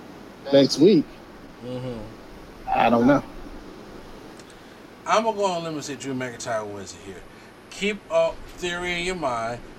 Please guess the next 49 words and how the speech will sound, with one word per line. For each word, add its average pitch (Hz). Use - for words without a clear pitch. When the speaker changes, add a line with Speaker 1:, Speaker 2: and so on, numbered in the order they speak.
Speaker 2:
Keep 156
crossing 180
your 117
mind, 104
'cause 117
I, 135
I 139
do 139
believe 139
that, 123
uh, 110
like 131
I -
said, 131
I 147
don't 156
know 147
if 120
they 131
still 135
gonna 131
do 117
draft. 135
Now 139
that 131
there's 120
rumors 131
saying 123
the 107
draft 120
gonna 117
be 123
after 110
Mania. 139
So -
I 165
don't 180
know 156
what's 135
gonna 143
be 127
happening 127
with, 113
with, 110
with 107
these 107
belts 123
or 120
whatnot. 120